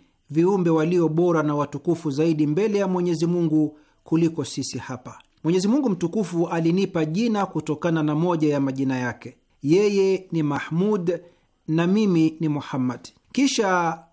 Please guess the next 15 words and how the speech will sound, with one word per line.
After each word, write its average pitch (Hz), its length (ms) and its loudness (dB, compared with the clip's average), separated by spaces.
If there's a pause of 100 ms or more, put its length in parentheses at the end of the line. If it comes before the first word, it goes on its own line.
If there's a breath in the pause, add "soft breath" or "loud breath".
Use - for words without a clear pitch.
alikupa 180 600 0
wewe 196 340 4
Ali 208 640 0
jina 208 360 0
lako 214 380 2
kutokana 160 540 -2
na 151 120 0
moja 156 340 2
ya 143 60 0
majina 135 380 -2
yake. 123 400 -6 (520 soft breath)
Yeye 202 340 4
ni 185 100 0
Al-Aliyul 180 960 0
A'la, 196 600 2